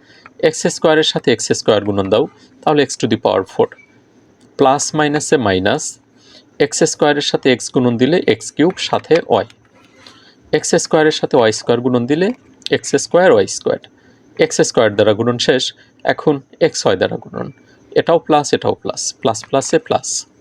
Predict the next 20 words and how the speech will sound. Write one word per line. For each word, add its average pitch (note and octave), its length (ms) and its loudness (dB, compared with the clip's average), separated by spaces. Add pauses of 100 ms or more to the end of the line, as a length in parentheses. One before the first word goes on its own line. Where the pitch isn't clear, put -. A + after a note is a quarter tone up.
(580)
এক্সের - 500 0
সাথে - 380 0
এক্স - 180 -2
স্কয়ার C#3 320 0
গুণন C#3 240 -2
দিলে C3+ 180 2
এক্স - 200 -2
কিউব B2+ 260 2
সাথে - 420 -2
ওয়াই, - 300 -2 (880)
প্লাস B2+ 360 0
মাইনাসে C#3+ 400 0
মাইনাস, A2 560 -2 (420)
এক্সের D3 320 -2
সাথে D#3 340 2
এক্স C3 180 -2
গুণন D3 200 0
দিলে D3+ 260 2 (140)
এক্স - 240 -2
স্কয়ার, D#3 360 0